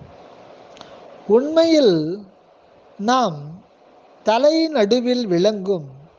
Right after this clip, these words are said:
அக ஆன்ம வடிவினராகத்தான் அனாதி காலமாக இறைவனோடு இறைவனாக இருந்து வருகின்றோம். இந்த அருட்ஜோதி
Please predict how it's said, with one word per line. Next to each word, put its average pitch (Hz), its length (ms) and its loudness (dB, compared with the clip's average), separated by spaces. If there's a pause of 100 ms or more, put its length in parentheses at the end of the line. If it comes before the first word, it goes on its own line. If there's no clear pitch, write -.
(720)
அக 226 480 0 (1040)
ஆன்ம 254 680 0 (260)
வடிவினராகத்தான் 185 1200 0 (720)
அனாதி 285 680 0
காலமாக 180 1000 -2 (640)
இறைவனோடு 285 880 4
இறைவனாக 208 840 0 (360)
இருந்து 208 420 0
வருகின்றோம். 156 640 -4 (600)
இந்த 220 520 0 (420)
அருட்ஜோதி 277 1080 0